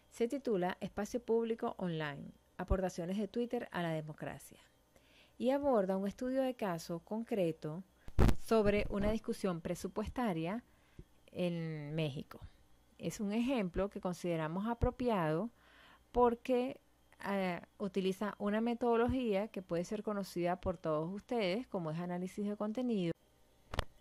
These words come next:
La pregunta clave que se hace en,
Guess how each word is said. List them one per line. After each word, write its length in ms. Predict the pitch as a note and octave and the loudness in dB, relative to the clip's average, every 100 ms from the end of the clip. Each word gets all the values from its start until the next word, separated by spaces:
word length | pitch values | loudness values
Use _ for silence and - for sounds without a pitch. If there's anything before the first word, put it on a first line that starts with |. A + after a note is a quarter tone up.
| - | 12
La 60 | G#3 | 12
pregunta 420 | A3+ A3 A3+ C#4 | 8 4 2 0
clave 400 | C#4+ C#4 C4+ C#4 | 4 4 4 2
que 140 | C4+ | 0
se 200 | A#3 F#3+ | 0 2
hace 600 | E3+ E3 - F#3+ F#3 F3 | 4 2 0 0 2 2
en, 220 | D#3+ C#3+ | -2 -6